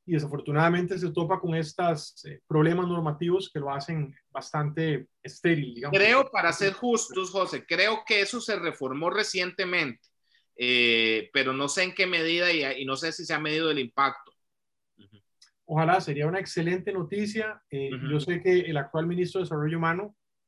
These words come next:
Speaker 1: a don Juan Luis, a quien me parece que es una persona seria, un muy buen ministro, en mi humilde opinión,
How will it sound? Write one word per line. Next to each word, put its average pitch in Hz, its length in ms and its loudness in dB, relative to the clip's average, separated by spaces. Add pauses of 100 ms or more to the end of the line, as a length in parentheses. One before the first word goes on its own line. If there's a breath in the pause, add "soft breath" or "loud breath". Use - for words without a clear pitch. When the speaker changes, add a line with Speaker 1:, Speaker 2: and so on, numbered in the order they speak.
(180)
Speaker 1:
a 139 120 -4
don 127 160 -2
Juan 127 160 -6
Luis, 175 260 0
a 151 80 -8
quien 120 280 -14
me 120 100 -12
parece 131 260 -12
que 160 100 -10
es 151 80 -6
una 160 220 -6
persona 156 320 -4
seria, 165 520 -2
un 147 640 -4
muy 170 160 0
buen 165 520 -2 (340)
ministro, 156 460 0
en 147 80 -2
mi 127 80 -4
humilde 151 260 0
opinión, 165 520 -2